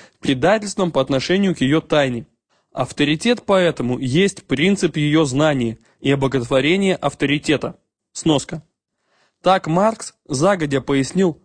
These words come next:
кто, по каким причинам и с какими целями творил культ личности Сталина в советском обществе. Конец сноски. Есть ее образ мыслей.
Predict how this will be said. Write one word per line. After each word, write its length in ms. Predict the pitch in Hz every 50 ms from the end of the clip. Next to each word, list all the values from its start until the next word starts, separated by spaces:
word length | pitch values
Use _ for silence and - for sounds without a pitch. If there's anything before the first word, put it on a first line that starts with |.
| _ _
кто, 420 | - - - - 151 160 185 190
по 220 | - - - 156 147
каким 340 | - 143 139 - 208 196 180
причинам 520 | - 151 143 - - - 170 185 175 156
и 140 | - - 156
с 60 | -
какими 400 | - 170 156 160 - 175 156 139
целями 540 | 120 - - 180 208 214 170 135 123 - - _ _ _ _ _ _
творил 400 | - 131 135 135 147 180 208 202
культ 320 | 156 - - 185 170 135 139
личности 420 | 151 170 160 - 147 127 - -
Сталина 500 | 131 - - 170 175 196 208 202 196 180
в 40 | -
советском 480 | - 135 131 143 147 - - 151 143
обществе. 480 | - 175 165 - - - - - 143 135 - _ _ -
Конец 300 | 156 156 160 147 127 -
сноски. 380 | 135 127 117 - - - 190 - _ _ _ _ _ _ _ _ _ _ _ _ _ _ _ _ _
Есть 460 | - 135 120 135 175 214 220 - - -
ее 380 | - 127 127 123 113 127 151
образ 480 | 151 - 143 147 151 135 - 143 - -
мыслей. 420 | 143 151 147 - - 131 127 -